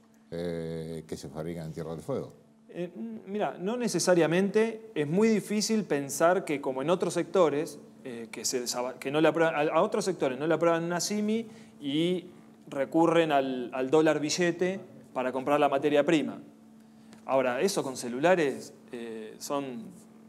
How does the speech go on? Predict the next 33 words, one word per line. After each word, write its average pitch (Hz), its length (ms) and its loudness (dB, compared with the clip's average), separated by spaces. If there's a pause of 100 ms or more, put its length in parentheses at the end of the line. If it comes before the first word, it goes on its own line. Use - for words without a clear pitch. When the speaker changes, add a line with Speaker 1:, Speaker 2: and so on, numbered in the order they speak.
(260)
Speaker 2:
dos 117 140 -12
mil 151 160 -6
quinientos 143 340 -4
millones 135 340 -4
de 131 60 2
dólares 135 280 0
al 139 120 6
año 131 320 0
los 113 140 -12
que 117 140 -8
demanda 127 340 -6
ese 117 180 -10
producto, 139 460 0
tres 120 160 -12
mil 156 240 -2
millones 127 420 -8
de 131 60 -4
dólares 127 260 -2
al 139 120 0
año. 131 340 2
La 117 80 -8
verdad 135 180 -6
que 113 220 -6
habría 131 260 0
que 127 120 -2
ver 139 200 4
el 120 160 -6
dato 135 260 0
actualizado, 131 480 0
pero 123 120 -6
es 120 80 -10
muchísima 143 440 -4
plata. 127 400 -2